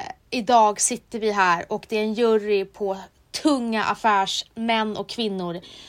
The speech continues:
som då röstar fram henne till årets stjärnskott, kvinnliga stjärnskott.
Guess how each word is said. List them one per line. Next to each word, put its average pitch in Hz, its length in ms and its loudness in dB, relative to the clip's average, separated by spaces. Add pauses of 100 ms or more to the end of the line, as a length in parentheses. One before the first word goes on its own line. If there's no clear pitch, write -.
(500)
som 226 560 2
då 190 220 2
röstar 208 520 -2
fram 180 320 -2
henne 175 480 -6
till 175 320 -6
årets 180 380 -6
stjärnskott, - 640 -8
kvinnliga 190 320 -4
stjärnskott. - 500 -6